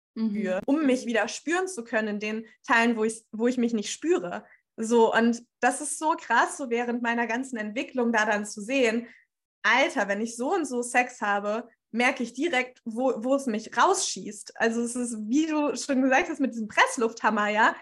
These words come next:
Speaker 2: irgendwo dieser Druck, der dann da in uns aufgebaut wird, der muss ja auch irgendwo hin.
Speaker 1: Mhm.
Speaker 2: Und ganz oft flüchten wir uns dann so dann aus unserem Körper raus, weil wir es gar nicht aushalten können, weil es viel zu krass ist, weil es viel zu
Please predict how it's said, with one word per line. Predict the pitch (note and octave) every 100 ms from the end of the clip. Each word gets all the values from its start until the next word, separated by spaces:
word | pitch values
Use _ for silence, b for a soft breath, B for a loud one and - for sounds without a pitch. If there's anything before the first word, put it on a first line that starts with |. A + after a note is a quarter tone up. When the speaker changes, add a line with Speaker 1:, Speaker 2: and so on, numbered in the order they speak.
| B -
Speaker 2:
irgendwo | D#4+ A4 G4 C#4
dieser | C4
Druck, | A3+ - C5 -
der | C4
dann | B3+ C4+
da | A#3
in | A#3
uns | B3 A#3
aufgebaut | A3 A3 A3 G#3+ G3 G3+ -
wird, | G#3+
der | A#3+
muss | B3 F4+ C#4
ja | G#3
auch | A3 -
irgendwo | A3 G#3+ G3
hin. | G#3+ G4+ E4+ - B
Speaker 1:
Mhm. | A#3+ A3+ G#3
Speaker 2:
Und | G#3+
ganz | D4 -
oft | C4 - -
flüchten | E4+ A4+ - G4+
wir | F4+
uns | C4 C4+
dann | B3+ B3
so | B3+
dann | A#3+ A3+
aus | B3+ F#4+
unserem | E4 C#4+ C4
Körper | C4+ C4+ C4+ B3+
raus, | A3 A3+ A3+
weil | A3
wir |
es | A#3 A#3
gar | A#3 A#3
nicht | A#3 -
aushalten | D4 E4+ - G#3+ F#3+ F#3+
können, | F#3+ G3 G3
weil | G3+
es | -
viel | C4+ C4+
zu | - G#3+ _
krass | - C#4+ E4+ -
ist, | F#3 G3
weil | G3 G3+
es | -
viel | - D#4+ D4
zu | - B3 B3